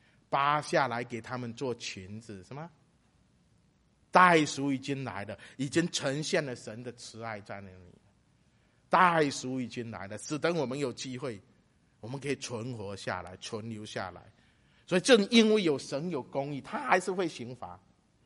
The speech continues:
他还是最后还是我们要面对，所以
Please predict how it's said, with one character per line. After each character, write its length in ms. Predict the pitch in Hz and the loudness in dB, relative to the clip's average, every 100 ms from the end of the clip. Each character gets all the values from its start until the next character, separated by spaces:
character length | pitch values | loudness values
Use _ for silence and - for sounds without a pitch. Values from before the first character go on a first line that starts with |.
| _ _ _ | _ _ _
他 140 | 170 | 0
还 100 | 180 | 2
是 100 | 185 175 | 2 0
最 220 | 226 180 | 2 2
后 160 | 175 | 2
还 200 | 143 131 | 2 0
是 120 | 139 139 | -2 -8
我 140 | 120 | -6
们 100 | 127 | -2
要 160 | 156 135 | 0 0
面 300 | 143 151 117 | -2 -4 -4
对， 280 | 117 120 92 - _ _ _ _ | -6 -8 -10 -18 _ _ _ _
所 180 | - 143 | -10 -4
以 160 | 147 | -2